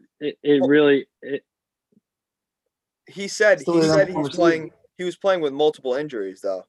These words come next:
Speaker 2: that he's getting surgery for.
Speaker 3: That, that, I mean, that, that's fine, but it's, it's, uh, in my eyes, it's still, uh, you're shutting down number one guy, and Kamara didn't do that much either.
Speaker 2: Yeah, but you seriously think that Michael Thomas is in the same, uh,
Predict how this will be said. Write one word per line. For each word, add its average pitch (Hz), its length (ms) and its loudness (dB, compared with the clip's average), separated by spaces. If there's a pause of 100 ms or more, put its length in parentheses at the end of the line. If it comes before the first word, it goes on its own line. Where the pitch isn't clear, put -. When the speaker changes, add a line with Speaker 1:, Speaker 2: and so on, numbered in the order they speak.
Speaker 2:
that 123 100 -2
he's 127 140 -6
getting 135 220 -2
surgery 117 440 -4
for. 98 280 -12 (800)
Speaker 3:
That, 185 160 -4
that, 180 180 0
I 175 80 -2
mean, 170 220 -2
that, 170 300 -2
that's 160 200 -4
fine, 139 320 -2
but 104 160 -4
it's, - 720 -12
it's, - 500 -14
uh, 123 60 -4
in 120 240 -8
my 123 160 -8
eyes, 107 200 -8
it's 101 120 -18
still, 110 420 -8
uh, 104 180 -10 (500)
you're 131 100 -2
shutting 127 380 -4
down 120 220 -4
number 113 180 -6
one 110 160 -6
guy, 117 240 -2 (120)
and 113 280 -8
Kamara 120 320 -4
didn't 110 140 -6
do 107 80 -8
that 107 120 -8
much 110 300 -10
either. 117 300 -10 (800)
Speaker 2:
Yeah, 175 200 2
but 131 140 -2
you 147 260 -6
seriously 143 460 -4
think 135 280 -6
that 123 320 2 (140)
Michael 127 360 -4
Thomas 127 440 -6
is 123 120 -18
in 120 100 -12
the 110 80 -14
same, 117 440 -12
uh, 107 280 -4